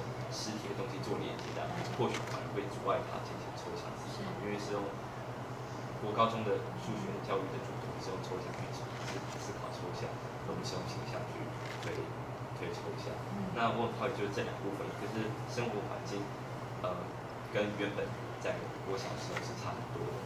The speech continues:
那另外一个是就课程内容本身也是差很多。对，那中间的落差怎么去弥平？还是说变成说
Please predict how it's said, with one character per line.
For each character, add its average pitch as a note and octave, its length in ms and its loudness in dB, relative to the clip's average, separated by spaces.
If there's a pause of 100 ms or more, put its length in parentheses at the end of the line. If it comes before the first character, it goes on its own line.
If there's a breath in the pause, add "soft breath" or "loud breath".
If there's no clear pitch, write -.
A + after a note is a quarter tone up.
(760)
那 G2+ 220 4
另 C3 220 2
外 G#2+ 80 8
一 - 80 4
个 - 80 -2
是 - 240 -4
就 G2 160 2 (120)
课 B2+ 160 2
程 - 200 0
内 G#2 80 2
容 - 80 0 (160)
本 - 160 -2
身 - 80 -4 (160)
也 G3+ 80 0
是 E3+ 80 -2 (160)
差 - 160 -4
很 - 160 -2
多。 - 80 -4 (1040)
对， - 120 4 (240)
那 B2+ 240 6 (760)
中 C3+ 200 2
间 C#3 160 4
的 - 160 2
落 A2 160 4
差 - 280 2
怎 - 80 2
么 - 80 0 (120)
去 G2+ 120 0
弥 - 240 -2 (120)
平？ - 80 -6 (160)
还 - 80 2
是 - 120 0
说 A2 200 4
变 G#2+ 120 2
成 - 80 0 (120)
说 F2+ 200 0